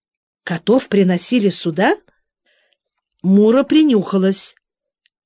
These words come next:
Кошачьих запахов не ощущалось. "До этого не дошло, Марья Николаевна", вздохнул Бричкин. "А как вы узнали, что коты не те? Выносили их к госпоже Брюховец?"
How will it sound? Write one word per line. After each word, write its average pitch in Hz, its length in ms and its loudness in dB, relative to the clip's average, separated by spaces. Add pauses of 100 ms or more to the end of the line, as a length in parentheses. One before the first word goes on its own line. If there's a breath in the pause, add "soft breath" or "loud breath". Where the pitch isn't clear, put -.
Кошачьих 202 640 -2
запахов 202 640 -4
не 226 140 0
ощущалось. 240 920 -2 (1500)
"До 277 140 0
этого 392 420 4
не 349 160 4
дошло, 285 720 2
Марья 214 280 0
Николаевна", 196 720 0
вздохнул 180 500 -2
Бричкин. 165 580 -6 (1120)
"А 208 160 -4
как 311 240 0
вы 339 120 6
узнали, 349 420 2
что 180 180 -6
коты 220 260 -2
не 226 160 0
те? - 300 -8 (920)
Выносили 196 680 0
их 226 60 -4
к - 20 -14
госпоже 196 500 0
Брюховец?" 190 760 -2